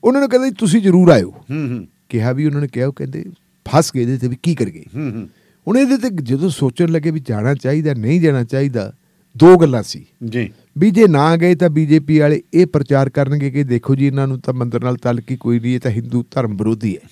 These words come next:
Speaker 2: ਹੂੰ, ਹੂੰ।
Speaker 1: ਤੇ ਜੇ ਜਾਂਦੇ ਰਹੇ ਤੇ
Speaker 2: ਹੂੰ।
Speaker 1: ਘੱਟ ਗਿਣਤੀ ਭਾਈਚਾਰਾ ਜਿਹੜਾ ਹੈਗਾ ਉਹ ਉਲਟ ਹੋ ਜੂ।
Speaker 2: ਜੀ।
Speaker 1: ਵੈਸੇ ਮੇਰਾ ਖਿਆਲ ਹੈ ਵੀ ਘੱਟ ਗਿਣਤੀ ਭਾਈਚਾਰੇ ਦੇ ਵੀ ਧਾਰਮਿਕ ਆਗੂਆਂ ਨੂੰ ਸੱਦਣਗੇ ਤੇ ਉਹ ਵੀ ਜਾਣਗੇ।
Speaker 2: ਹੂੰ, ਹੂੰ।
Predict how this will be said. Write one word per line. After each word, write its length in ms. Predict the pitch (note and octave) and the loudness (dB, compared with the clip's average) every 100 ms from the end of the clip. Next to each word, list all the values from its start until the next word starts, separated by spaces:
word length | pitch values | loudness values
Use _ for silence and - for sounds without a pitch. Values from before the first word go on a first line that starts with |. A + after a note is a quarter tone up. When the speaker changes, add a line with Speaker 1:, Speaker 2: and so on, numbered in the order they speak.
| C#3+ | -10
Speaker 2:
ਹੂੰ, 160 | D3+ A#2+ | -8 -8
ਹੂੰ। 140 | A2 - _ _ _ _ | -10 -14 _ _ _ _
Speaker 1:
ਤੇ 100 | G3+ | 2
ਜੇ 140 | G#3 G#3 | 4 6
ਜਾਂਦੇ 320 | F#3 F3 G#3 | 8 10 10
ਰਹੇ 220 | G3 G3+ - _ - C3 | 10 8 2 _ -4 0
ਤੇ 60 | |
Speaker 2:
ਹੂੰ। 60 | A#2+ D#3+ | 2 0
Speaker 1:
ਘੱਟ 120 | G#2+ | -2
ਗਿਣਤੀ 440 | G2 - G#2 G2+ - C3 - | -12 -10 -10 -10 -14 -20 -4
ਭਾਈਚਾਰਾ 420 | D3 C#3+ A#2 A#2+ | -2 -2 -4 -4
ਜਿਹੜਾ 180 | B2 B2+ | -2 -2
ਹੈਗਾ 200 | A#2 A#2 - B2 | -2 -4 -6 -2
ਉਹ 140 | C#3 | 0
ਉਲਟ 160 | B2+ G#2 | 0 -4
ਹੋ 120 | G#2+ | -6
ਜੂ। 140 | A#2 - - | -8 -12 -10
Speaker 2:
ਜੀ। 240 | A#2 C3 - _ - | -6 -6 -8 _ -4
Speaker 1:
ਵੈਸੇ 300 | C3 D3 F#3 | 2 4 4
ਮੇਰਾ 220 | G3 G3+ F3+ | 4 4 4
ਖਿਆਲ 140 | G3 | 2
ਹੈ 60 | F#3 | 2
ਵੀ 60 | C#3+ | 0
ਘੱਟ 140 | C3 A2+ | -2 -4
ਗਿਣਤੀ 260 | A2+ D#3 | -6 -2
ਭਾਈਚਾਰੇ 480 | D#3+ F#3 D3+ C#3+ D#3+ | 2 2 2 0 0
ਦੇ 120 | D#3 | 0
ਵੀ 100 | D#3+ | -2
ਧਾਰਮਿਕ 440 | - D#3+ B2+ C3 C3+ | 0 0 0 -6 -6
ਆਗੂਆਂ 320 | C#3+ C3 C3+ | -6 -2 -2
ਨੂੰ 100 | C3+ | -2
ਸੱਦਣਗੇ 420 | - D3 E3+ D#3+ | -4 -4 -2 -2
ਤੇ 120 | - - | -6 0
ਉਹ 140 | A#3 A#3 | 4 6
ਵੀ 100 | E3+ | 6
ਜਾਣਗੇ। 360 | C3 G#2 F#2+ - | 6 2 -8 -10
Speaker 2:
ਹੂੰ, 220 | D3 D3 | -8 -6
ਹੂੰ। 140 | B2+ | -8